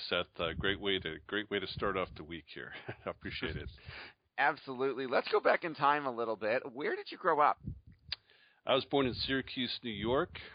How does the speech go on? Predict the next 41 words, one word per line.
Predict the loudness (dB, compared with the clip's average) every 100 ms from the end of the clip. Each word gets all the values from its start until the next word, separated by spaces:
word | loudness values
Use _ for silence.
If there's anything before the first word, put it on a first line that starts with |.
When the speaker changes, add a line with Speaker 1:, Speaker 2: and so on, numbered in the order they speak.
| -4
Speaker 1:
Um, | 0 2 2
Speaker 2:
Oh, | 0 0
my | -2
goodness. | 0 0 0
That's | -2 0
where |
I | 0
went | 0
to | -2
undergrad. | -2 2 4 4 4
Speaker 1:
Yeah, | 2
I |
can't. | 4 0 0
You |
might | -4 -4
pick | -8 -4
out | -2 -2
a | -4
little | -8
bit | -6 -8
of | -6
my | -8
accent. | -8 -8 -8 -6 -4
And | 0
then | 2
I, | 2 2 -2
um, | -2 0 -2 -4 -6
my | -6 -2
father | -2 -2 -4
died | 2 2 2
when | 0 -2
I |
was | -2 -6 -6
eight. | -2 -2
He | -2
had | -4
a | -6 -6
very | -6 -6 -10 -10
successful | -10 -8 -6 -6 -8 -12
construction | -14 -12 -8 -8 -6 -8
enterprise. | -6 -6 -4 0 0 -2